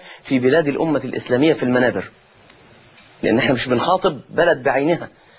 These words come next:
إنما بنخاطب العالم أجمع. في منابر مغطاة وبتدار الخطيب جوه،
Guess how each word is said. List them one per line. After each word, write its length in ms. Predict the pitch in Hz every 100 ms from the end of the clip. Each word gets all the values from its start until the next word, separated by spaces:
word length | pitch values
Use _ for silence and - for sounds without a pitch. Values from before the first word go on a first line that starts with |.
| - _ -
إنما 240 | 117 143
بنخاطب 460 | 131 117 151 156 127
العالم 340 | 117 139 135 113
أجمع. 320 | 135 107 85 - _ _ _ - - -
في 140 | -
منابر 340 | 123 123 170 156
مغطاة 580 | 127 117 113 135 123 - - _ _ -
وبتدار 340 | 110 120 156
الخطيب 380 | 135 123 117 143
جوه، 320 | 123 127 95